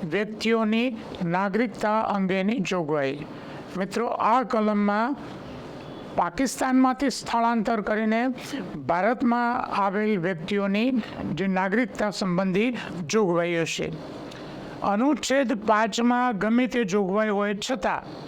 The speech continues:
પાકિસ્તાનમાં સમાવિષ્ટ કોઈ પ્રદેશમાંથી કોઈ વ્યક્તિ સ્થળાંતર કરીને ભારતમાં આવેલી વ્યક્તિઓને ભારતીય નાગરિક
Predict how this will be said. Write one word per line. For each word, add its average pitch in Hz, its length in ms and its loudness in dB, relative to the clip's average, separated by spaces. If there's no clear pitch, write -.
પાકિસ્તાનમાં 254 920 4
સમાવિષ્ટ 226 840 2
કોઈ 233 300 0
પ્રદેશમાંથી 226 1040 2
કોઈ 277 240 2
વ્યક્તિ 240 540 2
સ્થળાંતર 220 720 0
કરીને 233 560 2
ભારતમાં 233 800 2
આવેલી 240 680 2
વ્યક્તિઓને 233 880 0
ભારતીય 254 640 2
નાગરિક 220 680 2